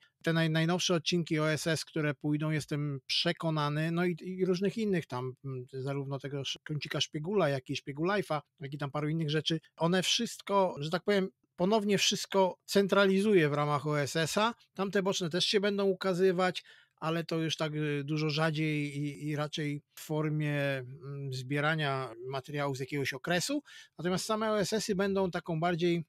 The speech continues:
no dużo ciekawsze. One będą sobie zawierały nie jednolitą formę informacyjną dotyczącą jednego tematu, a raczej tam będzie taka forma bardziej magazynowa, bym powiedział, tak? Że w samym, w tej audycji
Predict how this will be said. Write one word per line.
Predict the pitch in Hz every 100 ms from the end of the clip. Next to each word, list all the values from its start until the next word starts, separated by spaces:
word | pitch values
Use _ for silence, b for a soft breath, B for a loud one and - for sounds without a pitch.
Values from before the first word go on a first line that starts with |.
| _ _ -
no | 196
dużo | 214 233
ciekawsze. | 233 - 226 -
One | 175 175
będą | 185 180
sobie | 196 175
zawierały | 180 175 180 185 185 180 180 156
nie | 165 208 165
jednolitą | 151 170 160 165 180 180 170
formę | 147 180 170 160 156 151 143
informacyjną | 131 160 165 151 156 - 170 165 175 233 269 b b
dotyczącą | - 151 160 175 175
jednego | 160 165 156 170 165
tematu, | 175 170 180 208 226 b b b
a | 147
raczej | 175 180 175
tam | 160 165
będzie | 170 160
taka | 165 160 156
forma | - 160 160
bardziej | 151 151 160 151
magazynowa, | 143 156 165 165 180 165 135
bym | 135
powiedział, | 131 123 131 120 113
tak? | 139 170 _ -
Że | 147
w |
samym, | - 180 175 156 139 -
w |
tej | - 156
audycji | 147 185 190 180